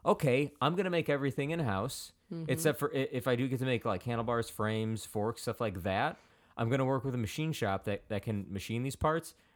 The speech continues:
Speaker 1: and then a fabrication house that can weld them together pr-, properly. But it's still all technically in-house 'cause I'm not going to the same three bike companies.
Speaker 2: True story.
Speaker 1: Yeah.
Speaker 2: This is your next big idea.
Speaker 1: Yeah. Yeah. So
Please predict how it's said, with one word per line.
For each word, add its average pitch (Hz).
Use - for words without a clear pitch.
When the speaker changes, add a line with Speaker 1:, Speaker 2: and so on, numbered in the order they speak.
Speaker 1:
and 117
then 110
a 107
fabrication 127
house 104
that 110
can 101
weld 101
them 101
together 127
pr-, -
properly. 95
But 165
it's 131
still 143
all 117
technically 104
in-house 131
'cause 104
I'm 107
not 107
going 107
to 104
the 92
same 98
three 107
bike 156
companies. -
Speaker 2:
True 165
story. 208
Speaker 1:
Yeah. 113
Speaker 2:
This -
is 160
your 165
next 160
big 165
idea. 151
Speaker 1:
Yeah. 131
Yeah. 123
So 107